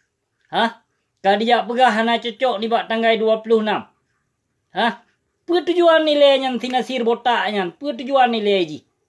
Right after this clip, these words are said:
Hah? Apa tujuan nilai ji? Draw di high time pebut, naga pebut dilarang. Draw high time laksanakan, tapi menyona urung laksanakan, ka difitnah leji.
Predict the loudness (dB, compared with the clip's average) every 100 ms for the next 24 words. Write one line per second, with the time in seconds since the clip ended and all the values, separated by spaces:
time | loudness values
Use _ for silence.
0 | _ _ _ _ _ _ _ -4 -4 -8
1 | _ _ -2 0 -2 0 4 4 2 0
2 | 2 2 -2 -10 _ _ _ 0 6 6
3 | 6 4 -2 -4 -4 -6 -6 -8 -12 -6
4 | -2 -4 -2 -2 0 0 -2 -2 -2 -4
5 | -6 0 2 2 0 -4 _ _ _ _
6 | _ _ _ _ -2 4 8 8 8 6
7 | 2 -2 0 0 2 0 -4 -6 -6 -6
8 | -4 -4 -4 -6 -8 -8 -8 -6 -2 0
9 | 0 -2 -2 0 -2 -2 -4 -4 0 2
10 | 2 0 -2 -2 -6 -10 -6 -6 -4 -6
11 | -10 -12